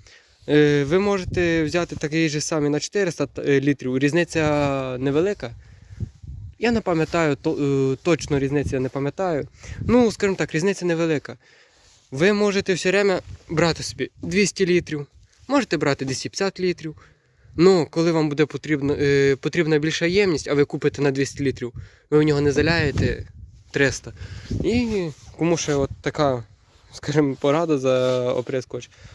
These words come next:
Ну, Шефенг двісті сорок четвертий. З таким оприскувачем працює на ура. І того було вирішено купити такий оприскувач. А за сівалку, хто, хто що, скажімо, там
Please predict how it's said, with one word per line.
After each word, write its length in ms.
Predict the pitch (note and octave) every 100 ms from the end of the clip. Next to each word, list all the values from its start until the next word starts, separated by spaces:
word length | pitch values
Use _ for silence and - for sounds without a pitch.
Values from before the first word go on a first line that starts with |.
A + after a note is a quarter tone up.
| - - -
Ну, 120 | D#3+
Шефенг 580 | - D#3+ - A#3+ A3+ - - -
двісті 280 | E3+ D#3+ D#3+
сорок 220 | D3+ C#3
четвертий. 600 | - G3 G3 F3+ F3 E3 _ - - _ -
З 80 | -
таким 300 | D#3+ F#3+ F3
оприскувачем 640 | D#3 F#3 F3 - D3+ D3
працює 460 | - D3 - D#3+ C#3
на 100 | C3
ура. 400 | C3+ D#3+ F#3 E3+ - - - - - - - - -
І 100 | D3
того 520 | C#3 D#3+ E3+ D#3 C3+
було 340 | C3+ C#3 C3
вирішено 400 | C3 C#3+ - B2
купити 320 | - A2+ C#3
такий 260 | B2 - C3
оприскувач. 600 | A#2 F3 D#3+ - B2+ - - - - -
А 240 | D#3 C3+
за 120 | C3
сівалку, 640 | B2+ D#3 F3 F#3+ - F3+ E3 _ _ - - - -
хто, 500 | - - F#3 F3 D3+ _
хто 360 | - - G3
що, 300 | D#3+ - G3+
скажімо, 380 | E3+ - D#3 D#3 - - - _ _ _ _ -
там 260 | D#3+ D3+